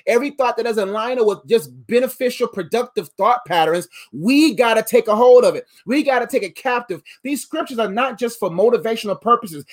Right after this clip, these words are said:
These scriptures are not just cute and cuddly. These, these scriptures have systems and formulas to help you overcome. So we have to take every thought captive. Why am I thinking this? Where did this thought come from?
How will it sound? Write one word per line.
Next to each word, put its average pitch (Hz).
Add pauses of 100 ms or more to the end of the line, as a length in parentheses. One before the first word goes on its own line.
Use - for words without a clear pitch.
(100)
These 240
scriptures 240
are 208
not 190
just 226
cute -
and 175
cuddly. 220 (260)
These, 277
these 240
scriptures 269 (160)
have 185
systems 202 (240)
and 208
formulas 226 (180)
to 226
help 247
you 247
overcome. 214 (640)
So 240
we 254
have 240
to 208
take 247
every 269
thought 269
captive. 247
Why 202
am 247
I 214
thinking 202
this? 131 (240)
Where 190
did 233
this 247
thought 247
come 262
from? 117